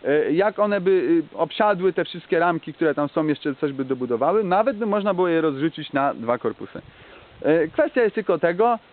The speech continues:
czy po tej matce, która tutaj powstanie, będzie widoczny grzybol, tak? Ja w tej chwili będę im dawał te wszystkie moje preparaty, prawda?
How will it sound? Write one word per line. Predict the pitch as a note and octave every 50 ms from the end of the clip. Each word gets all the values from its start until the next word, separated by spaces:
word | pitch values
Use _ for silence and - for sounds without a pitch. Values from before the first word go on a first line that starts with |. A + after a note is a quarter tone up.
| _ _
czy | - - A3 F3+
po | - A#3
tej | A3+ - G#3+ F#3
matce, | F#3 G#3 A3+ - - - G#3+ F#3
która | - - G#3 G3+ F#3+
tutaj | - - - F#3 -
powstanie, | - D#3+ - - - - E3 C#3 C3 B2+ C#3+ F3+ A#3 C4+ A#3+ - _ _ _ _ _ C3
będzie | D3 G#3 B3 A#3+ G#3+ A#3+ G#3
widoczny | F3 C#3+ C#3+ D3+ - - - E3+ C#3+
grzybol, | B2+ A#2+ B2 B2 B2 A#2+ A#2 A2+ A2+ A2+ _ _ _ _ _ _ _ -
tak? | D3+ E3 G3 G3 - - _ - - - - _ -
Ja | D#3+ G#3+ B3 A#3+
w | - -
tej | A#3 A3 F#3
chwili | - A3 A3+ G#3 G#3+
będę | F3+ G#3 G3+ F#3 G3 F3
im | E3 F3 E3
dawał | G3+ G#3 G3 F#3+ F3 D3
te | F3+ D#3+
wszystkie | - - F3 - - F#3+ F3
moje | E3+ D#3+ D#3 D3+
preparaty, | - - E3 D#3+ - D#3+ D3+ C#3 A#2+ - - - D#3 G3 B3 G#3+ - _ _ -
prawda? | D3+ D3 C#3 B2+ A#2+ C3 C#3+ F3 A3 A3+